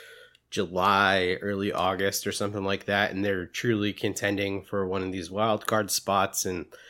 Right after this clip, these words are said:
the team is back over five hundred and feeling pretty good about themselves, then, then I'm okay with, uh, pressing that button and having him come up and, and pitch some relief innings for, for a team that's battling. But I, I don't want him to come up,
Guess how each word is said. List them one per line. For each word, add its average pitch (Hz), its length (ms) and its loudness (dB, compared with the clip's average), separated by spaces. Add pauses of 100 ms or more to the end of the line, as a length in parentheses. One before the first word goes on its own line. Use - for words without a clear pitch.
(200)
the - 60 -14
team 110 220 -2
is 85 80 -4
back 95 320 -2
over 87 240 -4
five 87 340 -4
hundred 101 520 0
and 80 120 -6
feeling 104 300 -2
pretty 95 180 -8
good 101 140 -2
about 101 260 -2
themselves, 98 600 -4
then, 101 280 -2 (440)
then 190 160 10
I'm 220 140 6
okay 190 340 4
with, 170 320 0
uh, 147 240 4 (320)
pressing 156 380 2
that 139 200 2
button 135 300 2
and 123 120 0
having 123 280 2
him 120 160 -2
come 113 240 -4
up 117 240 -2
and, 95 360 -6
and 92 180 -10
pitch - 260 -8
some 98 340 -8 (480)
relief 120 480 2
innings 107 420 0
for, 98 600 -4
for 104 160 -2
a 98 80 -6
team 104 240 -4
that's 92 180 -8
battling. 107 600 -2
But 95 260 -6
I, 117 200 0
I 139 140 2
don't 156 160 6
want 127 180 4
him 117 100 2
to 113 120 -4
come 95 240 -6
up, 92 260 -4